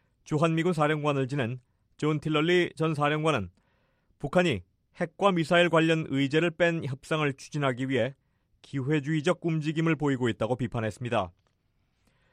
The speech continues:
또 미국이 대담하게 정책 전환을 하면 한반도의 안전 환경도 극적인 개선을 맞이하게 될 것이라는 북한의 주장 역시 그들의 과거 도발과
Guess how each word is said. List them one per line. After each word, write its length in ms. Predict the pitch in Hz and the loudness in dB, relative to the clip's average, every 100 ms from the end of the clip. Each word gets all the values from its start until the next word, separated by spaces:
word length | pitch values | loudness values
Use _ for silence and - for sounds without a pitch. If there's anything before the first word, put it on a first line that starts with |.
| _ - | _ -4
또 80 | |
미국이 500 | 160 170 180 185 107 - _ _ _ | 2 2 2 0 0 -4 _ _ _
대담하게 600 | 147 151 156 156 180 180 - | 0 2 4 4 4 4 2
정책 500 | 156 160 - 170 - | -2 -4 -2 -4 -2
전환을 440 | 151 151 156 156 | -2 0 0 0
하면 320 | 151 135 90 - _ _ _ _ | 0 0 -4 -10 _ _ _ _
한반도의 680 | 127 143 143 143 156 170 - | -2 0 0 0 4 4 2
안전 460 | 120 143 160 170 | -2 -2 0 0
환경도 640 | 151 165 165 170 180 180 - | 0 -2 -2 -2 0 -2 -4
극적인 540 | 151 135 185 170 165 | -10 -6 -4 -2 -2
개선을 480 | 156 147 156 151 147 | -2 -2 -2 -2 -2
맞이하게 460 | - 135 139 135 135 | 0 -2 -2 -4 -2
될 140 | 127 | -4
것이라는 720 | 120 123 101 120 123 151 147 - _ | -2 -4 -4 -6 -4 -4 -6 -10 _
북한의 320 | 127 143 156 | -10 -2 -2
주장 260 | 160 135 151 | 0 -2 0
역시 360 | 139 - 123 92 _ _ _ _ _ _ | -2 -2 -4 -4 _ _ _ _ _ _
그들의 440 | - 120 143 147 143 | -12 -4 0 0 0
과거 360 | - 127 139 170 | -2 -2 2 2
도발과 500 | 156 151 151 131 90 | 2 2 4 2 0